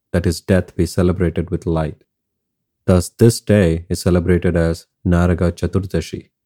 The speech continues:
the day before Diwali, which is the popular and well-known Indian festival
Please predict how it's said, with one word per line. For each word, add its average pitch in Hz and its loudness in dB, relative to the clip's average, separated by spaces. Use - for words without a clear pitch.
the 85 0
day 90 2
before 85 -2
Diwali, 92 0
which - -2
is 85 -4
the 85 -2
popular 90 0
and 85 -2
well-known 90 0
Indian 87 0
festival 82 -6